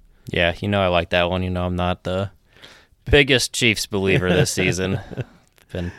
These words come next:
Speaker 1: proving me wrong, I guess. I guess so far. I still think there's a couple games that they snuck away with wins that they probably didn't deserve.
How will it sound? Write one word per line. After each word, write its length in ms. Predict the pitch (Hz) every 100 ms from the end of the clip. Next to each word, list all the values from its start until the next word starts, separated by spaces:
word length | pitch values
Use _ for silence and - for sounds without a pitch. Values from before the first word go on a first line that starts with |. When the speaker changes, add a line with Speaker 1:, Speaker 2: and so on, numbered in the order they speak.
| - -
Speaker 1:
proving 340 | - 101 95
me 100 | 90
wrong, 380 | 87 90 90 87
I 80 | 85
guess. 420 | 90 87 - - _ _ -
I 100 | 82
guess 360 | 95 87 80
so 240 | - 92 85
far. 260 | 85 82
I 60 | 87 -
still 260 | - 87 85
think 140 | 85
there's 180 | 90 87
a 40 |
couple 260 | - 92 90
games 300 | 85 87 90
that 20 | 87
they 220 | 87 110 _ _ - _ -
snuck 380 | - 107 95
away 220 | 95 92 90
with 180 | 85
wins 260 | 92 92 92
that 100 | 95
they 180 | 90 92 _ -
probably 280 | 92 90 90
didn't 220 | 92 87
deserve. 500 | 92 92 92 95